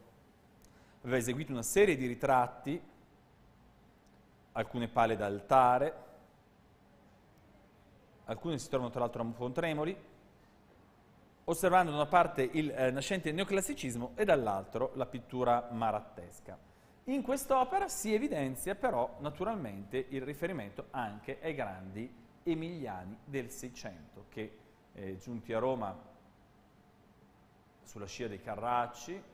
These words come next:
andarono a perpetuare nel tempo quell'istanza di bella pittura basata sul disegno, sull'Accademia, che proprio Botto-, Bottani seppe interpretare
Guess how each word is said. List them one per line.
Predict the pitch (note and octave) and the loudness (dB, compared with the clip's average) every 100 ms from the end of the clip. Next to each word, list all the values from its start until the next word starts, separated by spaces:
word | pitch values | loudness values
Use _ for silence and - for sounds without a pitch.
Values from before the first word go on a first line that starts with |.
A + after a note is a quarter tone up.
| - - - - - - - | -20 -20 -20 -20 -20 -20 -20
andarono | - E3+ F#3+ E3 | -6 0 0 2
a | D#3+ E3 - - - - - | 0 -2 -6 -20 -20 -12 -2
perpetuare | G3 - D#3+ C#3 D3+ E3 C#3 | 0 0 -6 -6 0 2 2
nel | C3+ F3 - | -2 -6 -8
tempo | G#2 F#2 F2+ - G2+ - - - - - - - | -10 -10 -12 -12 -14 -14 -20 -20 -20 -20 -18 -10
quell'istanza | B2 A#2+ - C3 C3 B2 A#2 A2 G#2+ G#2+ - - - - - - - | -8 -6 -4 -4 -4 -8 -2 0 0 -4 -12 -20 -20 -20 -20 -20 -16
di | A2+ A#2+ A#2+ A#2 | -8 -6 -6 0
bella | D3 D3 C3 | 2 2 0
pittura | - A#2+ - E3 F#3 E3 A2 | -4 -12 -6 -2 2 2 0
basata | G#2+ A2+ G#2+ G#2+ | -2 -4 -6 -8
sul | - G#2+ | -10 -12
disegno, | G#2 G#2 C3+ A2+ | -8 -4 -2 -4
sull'Accademia, | G2+ C3 A#2+ A2+ D3 G#2 F2+ F#2 F#2 F#2+ - - - - - - | -10 -10 -8 -6 -8 -6 -10 -12 -14 -16 -20 -20 -20 -20 -20 -14
che | - | -10
proprio | A2 B2+ B2 A2+ G2 | -2 -2 -2 -6 -8
Botto-, | G2+ B2+ B2+ - F2 F2 F#2 | -6 -8 -8 -8 -8 -8 -10
Bottani | B2 - G2+ E2+ F2 F2+ F#2+ - - - - | -12 -8 -6 -6 -10 -14 -16 -20 -20 -20 -20
seppe | - B2+ A#2+ - A#2 A#2+ - - | -4 -2 -2 -4 -6 -6 -10 -8
interpretare | C3+ A#2+ G#2 A2 - A#2 A2 E2+ E2 | -6 -4 -4 -4 -4 -6 -4 -6 -6